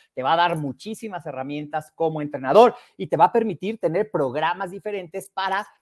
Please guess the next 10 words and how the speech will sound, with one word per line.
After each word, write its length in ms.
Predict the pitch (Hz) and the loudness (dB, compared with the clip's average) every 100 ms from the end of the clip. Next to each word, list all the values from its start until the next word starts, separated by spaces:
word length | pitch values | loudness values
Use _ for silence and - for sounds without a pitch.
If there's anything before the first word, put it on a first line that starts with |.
| _ | _
tus 260 | - 196 - | -8 -8 -8
entrenos 520 | 208 202 208 190 214 - | -10 -4 -4 -4 -6 -10
que 120 | - | -8
tienen 400 | 151 156 196 - | -2 -2 -4 -10
necesidades 920 | 151 196 226 - 190 165 147 147 156 | -18 -10 -10 -8 -10 -8 -6 -4 -6
diferentes. 640 | 139 135 117 92 _ - - | -8 -12 -14 -14 _ -20 -6
Un 240 | 262 294 | -4 -2
punto 320 | 311 311 294 262 | -2 0 0 0
que 80 | |
también 480 | - 160 160 190 160 | -4 -4 0 0 0